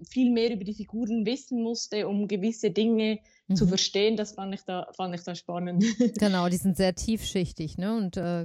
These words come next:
Speaker 1: Genau.
Speaker 2: ja, ja, ja, man
Speaker 1: Sehr,
Speaker 2: kann da
Speaker 1: ja.
Speaker 2: sehr tief eintauchen, auch in die
Speaker 1: Genau.
Speaker 2: Probleme des Menschen generell, ja, ja.
Speaker 1: Genau.
Speaker 2: Was bewundern Sie an Ottolenghi?
Speaker 1: Ottolenghi ist, äh,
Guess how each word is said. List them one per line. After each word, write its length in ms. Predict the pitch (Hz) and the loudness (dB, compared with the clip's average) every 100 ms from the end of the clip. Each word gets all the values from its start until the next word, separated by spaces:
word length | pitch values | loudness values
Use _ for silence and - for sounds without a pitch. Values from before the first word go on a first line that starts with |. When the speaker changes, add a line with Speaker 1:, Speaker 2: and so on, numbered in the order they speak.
| 214 | 2
Speaker 1:
Genau. 220 | 226 208 | 4 6
Speaker 2:
ja, 260 | 180 165 - | 4 2 -2
ja, 180 | 185 160 | -4 -4
ja, 100 | 175 | -4
man 100 | 175 | 0
Speaker 1:
Sehr, 140 | 175 190 | 4 4
Speaker 2:
kann 80 | 185 | 6
da 80 | |
Speaker 1:
ja. 60 | 180 | 4
Speaker 2:
sehr 100 | 202 | 4
tief 260 | - 226 - | 2 0 0
eintauchen, 600 | 185 190 - 180 170 180 | 0 0 0 0 0 -2
auch 160 | 160 | -2
in 140 | 180 180 | -4 -4
die 100 | 175 | 2
Speaker 1:
Genau. 240 | 233 208 | 4 4
Speaker 2:
Probleme 440 | 185 196 190 185 175 | 4 4 4 4 4
des 280 | 185 175 | 2 0
Menschen 400 | 185 185 175 185 | 0 0 0 0
generell, 600 | 175 175 175 170 175 160 | 0 -2 -2 -2 -4 -4
ja, 200 | 170 170 - | -4 -4 -6
ja. 140 | 196 196 | -4 -2
Speaker 1:
Genau. 500 | 196 208 185 170 180 175 - - - - | 0 2 2 0 -4 -8 -18 -20 -20 2
Speaker 2:
Was 180 | 196 185 | 6 6
bewundern 480 | 220 190 226 233 208 | 6 4 6 6 4
Sie 160 | 202 | 4
an 140 | 196 170 | 2 0
Ottolenghi? 720 | 185 190 180 233 277 180 156 - - - - - - - - - - - - - - _ _ | 2 2 2 2 0 0 -2 -8 -16 -14 -14 -18 -20 -20 -20 -20 -20 -20 -20 -20 -20 _ _
Speaker 1:
Ottolenghi 960 | 214 214 233 202 190 240 302 320 320 - | -2 -2 -4 -4 -2 -2 -2 -4 -4 -6
ist, 420 | - 254 254 - - | -4 -4 -4 -10 -6
äh, 520 | 220 214 214 202 202 | -2 -2 -4 -6 -8